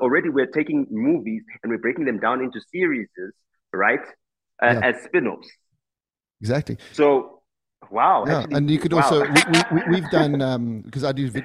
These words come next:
Speaker 2: music videos as well, and we've done premieres in, uh, in cinemas. You rent out the cinema for the, for the
Speaker 1: Yeah.
Speaker 2: evening, you do the premiere there, you have the big show. It's, it's so awesome just to see it so big.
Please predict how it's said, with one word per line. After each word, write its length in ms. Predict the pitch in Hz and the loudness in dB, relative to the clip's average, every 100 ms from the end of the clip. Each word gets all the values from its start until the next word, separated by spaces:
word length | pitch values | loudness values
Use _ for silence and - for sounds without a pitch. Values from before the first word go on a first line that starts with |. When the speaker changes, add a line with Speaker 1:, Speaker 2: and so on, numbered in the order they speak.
| 117 | -6
Speaker 2:
music 280 | 131 120 110 | -6 -4 -6
videos 300 | 117 117 110 | -4 -4 -2
as 160 | 120 120 | -4 -2
well, 80 | 117 | -2
and 120 | 110 | -2
we've 180 | 139 107 | -2 -2
done 180 | 107 | -6
premieres 480 | 101 117 110 107 101 | -4 -4 -2 -4 -6
in, 320 | 107 113 104 | -6 -4 -2
uh, 440 | 104 104 98 101 98 | -4 -6 -8 -10 -10
in 180 | - 101 | -6 -6
cinemas. 480 | 98 110 101 98 - - _ - | -4 -2 -2 -2 -6 -16 _ -4
You 100 | 110 | -2
rent 220 | 117 110 | 0 0
out 120 | 107 | -2
the 60 | 113 | -4
cinema 260 | - 104 104 | -6 -4 -4
for 160 | - | -4
the, 420 | 104 104 104 98 113 - _ _ _ | -4 -4 -4 -8 -10 -18 _ _ _
for 120 | 113 | -6
the 80 | 107 | -4
Speaker 1:
Yeah. 380 | 117 139 120 104 | 0 2 2 0
Speaker 2:
evening, 100 | 104 | -4
you 20 | 101 | -4
do 140 | 107 | -4
the 80 | 101 | -2
premiere 340 | 107 107 104 | -2 -2 -2
there, 180 | 101 104 | -2 -2
you 120 | 104 | -2
have 140 | 98 104 | -4 -6
the 60 | |
big 160 | 101 98 | -8 -10
show. 260 | - 98 | -6 -4
It's, 220 | 101 117 131 | -4 -6 -8
it's 160 | 131 | -8
so 220 | - 131 | -2 0
awesome 260 | 131 123 120 | 0 -2 -2
just 180 | 113 - | -4 -6
to 60 | |
see 200 | 113 - | -8 -6
it 100 | 110 | -6
so 160 | - 120 | -4 -4
big. 320 | 110 113 104 | -2 -4 -6